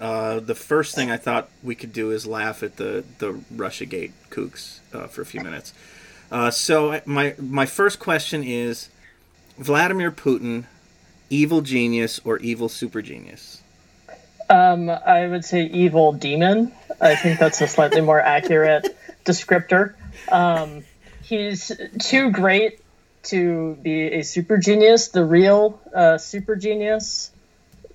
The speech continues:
Speaker 2: I mean, there is, of course, the Gerasimov Doctrine,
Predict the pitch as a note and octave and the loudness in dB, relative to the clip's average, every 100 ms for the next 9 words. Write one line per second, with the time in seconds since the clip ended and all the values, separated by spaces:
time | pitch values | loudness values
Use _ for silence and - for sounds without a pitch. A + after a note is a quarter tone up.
0 | _ _ - - E3+ E3+ D#3 E3 D#3 D3 | _ _ -20 -6 2 2 2 0 -2 -4
1 | D3 D3 - - - F3 F3 F3 E3 F3+ | -10 -14 -20 -14 -2 2 4 4 4 -2
2 | - F3 D#3+ - - - - - - - | 2 4 4 2 -6 -8 -16 -20 -20 -18
3 | - F3+ E3 D#3+ E3+ E3 E3 F#3+ G3 G3+ | 2 6 6 4 2 0 0 -2 0 0
4 | G3+ G3 G3 G#3+ A3 A3+ | 2 0 0 -4 -2 -6